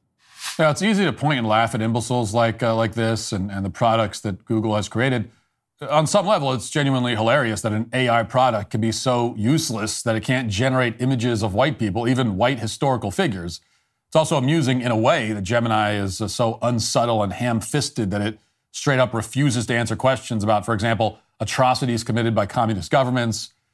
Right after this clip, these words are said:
or as someone else asked about the Zoom exploits of, uh, C N N commentator Jeffrey Toobin, wouldn't, wouldn't answer that question. But the truth remains that the people behind Gemini have extraordinary power.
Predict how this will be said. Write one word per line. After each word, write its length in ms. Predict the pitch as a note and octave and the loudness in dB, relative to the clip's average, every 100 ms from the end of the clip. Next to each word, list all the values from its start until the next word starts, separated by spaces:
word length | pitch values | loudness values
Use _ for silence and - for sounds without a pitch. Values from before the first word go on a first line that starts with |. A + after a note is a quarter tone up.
| _ _ | _ _
or 220 | A2 G#2 | -2 0
as 80 | G2+ | 2
someone 220 | - A#2+ | 2 2
else 160 | A2+ A2 | 2 4
asked 360 | A#2 A2 - A#2 | 2 2 -2 0
about 240 | A2 G2 | 2 2
the 160 | G#2+ G2+ | -2 -2
Zoom 340 | F#2+ C3 B2 | 0 2 2
exploits 600 | A#2 - - A#2+ A2+ A2 | 0 -2 -2 0 0 0
of, 180 | G#2 G2 | -2 0
uh, 80 | G2 | -2
C 180 | - | -2
N 80 | B2 | 0
N 120 | A#2 | 0
commentator 480 | A#2+ A2+ G#2+ A2+ G#2 | 0 0 0 -2 -2
Jeffrey 340 | G2 G#2+ G#2 F#2 | 0 -2 -2 -2
Toobin, 440 | D3 C3 B2+ A#2 - _ _ - | 0 2 0 -2 -10 _ _ 0
wouldn't, 300 | B2 A#2 C#3 | 0 0 -2
wouldn't 220 | B2+ A#2 | 0 0
answer 160 | G#2+ | 2
that 200 | A#2+ C#3 | 2 2
question. 340 | - C3+ C3 - _ _ _ | 2 0 -2 -12 _ _ _
But 80 | - | -2
the 60 | D3+ | 0
truth 280 | - D4 D4 | 0 0 2
remains 300 | F#3+ D3 A#2 | 2 2 2
that 240 | B2 A#2 | -2 -2
the 80 | A2+ | -6
people 260 | - G#3+ D3+ | -4 -4 -2
behind 340 | C3 C3+ A2+ | 0 0 0
Gemini 360 | A2 D3 A2+ F#2+ | 0 0 0 -2
have 260 | F#2 F#2+ - | -4 -4 -8
extraordinary 580 | - - D#3 C#3+ G#2+ | -10 -2 0 0 -2
power. 420 | G2+ C#3 G2+ D2 | -2 -2 -4 -6